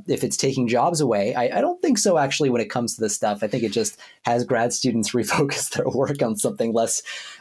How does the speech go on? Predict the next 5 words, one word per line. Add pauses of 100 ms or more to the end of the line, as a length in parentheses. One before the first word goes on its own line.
uh,
tear-jerking.
But, (280)
um,
yeah,